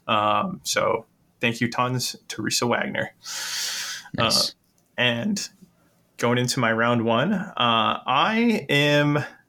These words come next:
Speaker 1: uh, gonna preface this with the fact that I'm not feeling well. Um, I don't know if it's,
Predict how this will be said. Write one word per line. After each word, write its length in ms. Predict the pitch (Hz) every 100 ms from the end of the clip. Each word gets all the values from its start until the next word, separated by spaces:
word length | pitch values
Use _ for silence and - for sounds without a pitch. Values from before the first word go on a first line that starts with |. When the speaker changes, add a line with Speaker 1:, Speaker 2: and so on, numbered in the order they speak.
| _ -
Speaker 1:
uh, 440 | 131 131 123 117
gonna 180 | 120 151
preface 280 | 170 - 139
this 180 | 135 -
with 80 | 123
the 60 |
fact 320 | - 117 117 -
that 340 | 113 110 - -
I'm 540 | 110 131 160 170 127
not 240 | 123 123 -
feeling 360 | 123 120 107
well. 280 | 101 101 - _ _
Um, 440 | - 127 120 117 110
I 80 | 127
don't 120 | 131
know 180 | 127 127
if 160 | 123 131
it's, 500 | 113 - - -